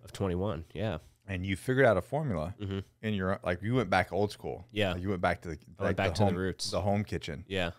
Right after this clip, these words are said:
Speaker 2: And got out of the lab. Um, but there was a problem there when you went to,
Speaker 1: Yeah.
Speaker 2: uh, put it in production.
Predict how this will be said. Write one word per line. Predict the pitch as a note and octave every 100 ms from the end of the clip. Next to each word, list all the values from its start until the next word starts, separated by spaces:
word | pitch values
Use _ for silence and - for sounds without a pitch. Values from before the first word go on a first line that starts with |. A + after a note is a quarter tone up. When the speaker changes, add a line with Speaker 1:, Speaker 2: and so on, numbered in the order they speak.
| _ _
Speaker 2:
And | E2+ F2
got | F2 F2
out |
of | E2+
the | E2
lab. | F#2+ G2 F2 - _ _ _ _ _ _ _ _ _ - -
Um, | G2+ F#2 E2+ D#2+ E2 _ _ -
but | E2+
there | F#2
was | E2+
a |
problem | - G#2 F#2+
there | D#2
when | D#2+ E2
you | E2
went | E2+ -
to, | - E2 E2 E2 D#2+ -
Speaker 1:
Yeah. | F#2 E2+
Speaker 2:
uh, | E2 E2 D#2+ E2 - -
put | G2+
it | E2
in |
production. | F2 F2+ F2+